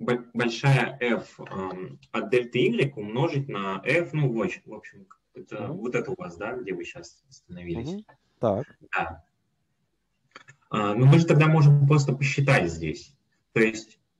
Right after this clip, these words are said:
Speaker 1: у нас, ам, то есть мы можем подставить просто вместо f, мы можем подставить, э, ну вот, ее как бы значение, и там же и так получается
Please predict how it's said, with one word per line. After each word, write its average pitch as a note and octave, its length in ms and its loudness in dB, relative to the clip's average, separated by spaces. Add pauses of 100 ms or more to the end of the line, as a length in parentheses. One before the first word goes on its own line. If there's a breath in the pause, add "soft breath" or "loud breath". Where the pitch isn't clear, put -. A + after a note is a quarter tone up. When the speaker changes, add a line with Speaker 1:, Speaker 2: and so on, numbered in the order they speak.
(120)
Speaker 1:
у A#2 60 -8
нас, - 380 -2 (800)
ам, G#2 520 -8 (840)
то - 60 -12
есть - 120 -10
мы C3 80 4
можем C#3 240 2
подставить C3+ 500 0
просто A2+ 280 -4
вместо B2 480 -4
f, E3+ 280 0
мы C3+ 100 -2
можем A#2+ 300 -6
подставить, A2+ 680 -4
э, F2 520 -6 (680)
ну A#2+ 140 -2
вот, F#2+ 260 -4
ее A2 460 -4
как G2+ 160 -10
бы G2+ 60 -8
значение, G#2 920 -4 (240)
и G2 800 -4 (840)
там A#2+ 200 2
же A#2 140 -2
и A2+ 40 -2
так A#2+ 260 0
получается F#2+ 800 -6